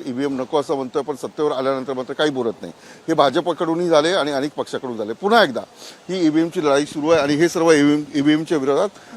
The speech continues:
अ, लढाई, अ, सुरू करतात. आता मला प्रश्न असा पडला की काल शरद पवारांनी म्हटलं आणि आकडेवारी दाखवली, तर ही आकडेवारी, अ, तुम्ही दाख-, निवडणूक आयोगाकडे जेव्हा दाखवता, तेव्हा त्यांच्याकडून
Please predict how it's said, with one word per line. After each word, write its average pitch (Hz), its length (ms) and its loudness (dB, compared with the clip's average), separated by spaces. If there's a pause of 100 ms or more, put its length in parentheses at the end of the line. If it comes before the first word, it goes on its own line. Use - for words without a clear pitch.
अ, 135 140 2
लढाई, 135 300 0
अ, 123 440 2
सुरू 151 180 0
करतात. 117 300 -14
आता 151 160 -12
मला 190 300 2
प्रश्न 180 480 -4
असा 180 140 2
पडला 120 260 0
की 190 220 -6 (340)
काल 170 180 8
शरद 185 220 2
पवारांनी 165 340 4
म्हटलं 127 280 -2
आणि 131 220 0
आकडेवारी 147 460 2
दाखवली, 101 380 -4 (460)
तर 175 40 4
ही 175 300 2
आकडेवारी, 190 760 6
अ, 127 440 2 (180)
तुम्ही 165 180 -6
दाख-, 139 340 4
निवडणूक 156 380 6
आयोगाकडे 147 440 6
जेव्हा 147 180 8
दाखवता, 110 440 0
तेव्हा - 420 -4
त्यांच्याकडून 185 380 2